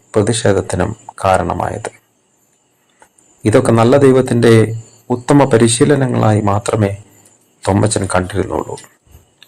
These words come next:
തൻ്റെ ബോധ്യത്തിൽ നിന്ന് അണുവിട വ്യതിചലിക്കാൻ തൊമ്മച്ചൻ തയ്യാറായതുമില്ല. ഈ കാലഘട്ടത്തിലും ഈ തീക്ഷ്ണതയും ഇതിലും അപ്പുറവും ചെയ്യാനുള്ള അഭിഷേകവും സൗജന്യമായി ലഭ്യമാണെന്ന കാര്യം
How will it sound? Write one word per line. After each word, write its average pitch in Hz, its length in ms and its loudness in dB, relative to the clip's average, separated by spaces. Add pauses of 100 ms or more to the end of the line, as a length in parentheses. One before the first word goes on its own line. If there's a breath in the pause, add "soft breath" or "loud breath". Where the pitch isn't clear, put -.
(680)
തൻ്റെ 113 260 2
ബോധ്യത്തിൽ 123 540 2
നിന്ന് 117 240 2 (280)
അണുവിട 117 380 2
വ്യതിചലിക്കാൻ 104 680 -2 (680)
തൊമ്മച്ചൻ 101 440 -2
തയ്യാറായതുമില്ല. 95 840 0 (1500 soft breath)
ഈ 156 180 2
കാലഘട്ടത്തിലും 135 720 0 (640)
ഈ 110 180 0
തീക്ഷ്ണതയും 117 720 2 (1080)
ഇതിലും 147 320 4
അപ്പുറവും 160 500 2
ചെയ്യാനുള്ള 120 560 4 (100)
അഭിഷേകവും 120 680 2 (420)
സൗജന്യമായി 139 800 2
ലഭ്യമാണെന്ന 110 640 2
കാര്യം 98 360 -2